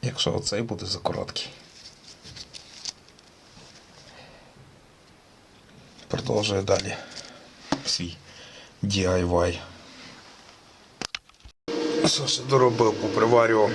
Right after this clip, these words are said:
такі от штуки, та трохи криво, я в курсі, на кінцях, щоб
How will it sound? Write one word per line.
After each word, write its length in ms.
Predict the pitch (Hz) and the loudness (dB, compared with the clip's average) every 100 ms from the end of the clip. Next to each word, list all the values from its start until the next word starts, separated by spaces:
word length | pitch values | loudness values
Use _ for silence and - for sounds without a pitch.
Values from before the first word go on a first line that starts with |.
| - - - - - | -2 -4 -4 -4 -2
такі 160 | - 107 | 2 4
от 140 | 107 | 4
штуки, 360 | - 156 135 - | 2 -2 -2 2
та 200 | 98 98 | 2 2
трохи 340 | - 104 - | 0 -2 0
криво, 380 | 101 123 120 107 - - - 120 | 2 4 6 4 0 -12 -16 -6
я 100 | 92 | -4
в 120 | 95 | -2
курсі, 380 | - - - - - - - | -2 -2 -2 -4 -6 -4 2
на 120 | 101 | 2
кінцях, 540 | 101 104 98 95 92 | 2 0 2 0 0
щоб 140 | - | -2